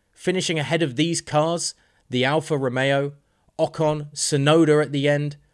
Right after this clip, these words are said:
for us is massive. Finishing twelfth on merit, I would go as far as saying it was our best ever race together. It is a shame nothing happened in front,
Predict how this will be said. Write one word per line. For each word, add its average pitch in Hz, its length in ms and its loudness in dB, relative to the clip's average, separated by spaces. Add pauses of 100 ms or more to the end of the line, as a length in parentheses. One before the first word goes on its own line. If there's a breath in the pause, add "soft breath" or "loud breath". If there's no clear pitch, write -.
(180)
for 160 240 2
us 185 200 -2
is 143 120 -2
massive. 151 720 -6 (680)
Finishing 185 460 -4
twelfth 165 340 0
on 143 220 0
merit, 151 480 0 (340)
I 127 80 -4
would 127 140 -4
go 160 160 4
as 165 100 -2
far 160 220 0
as 143 120 0
saying 143 280 2
it 147 100 -2
was 139 140 -4
our 127 140 -4
best 160 420 -4 (160)
ever 139 260 0
race 135 300 -4
together. 101 400 -10 (880)
It 156 100 0
is 185 140 2
a 196 40 -2
shame 165 540 -2
nothing 165 360 -6
happened 139 440 -6
in 127 140 -4
front, 127 420 -4